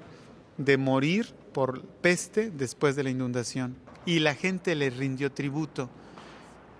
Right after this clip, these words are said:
Puso una lámpara entre las dos torres, que hasta hoy es permanente y vigente,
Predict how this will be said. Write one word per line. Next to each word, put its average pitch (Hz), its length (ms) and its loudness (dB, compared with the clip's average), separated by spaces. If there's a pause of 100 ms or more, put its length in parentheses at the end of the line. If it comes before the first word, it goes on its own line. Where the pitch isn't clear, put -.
(380)
Puso 180 300 2
una 160 260 2
lámpara 147 680 2
entre 147 280 0
las 127 200 -2
dos 143 260 -4
torres, 147 720 0
que 131 80 -2
hasta 117 240 -2
hoy 151 200 2
es 147 200 -4 (340)
permanente 139 600 -2
y 135 40 -4
vigente, 139 540 -2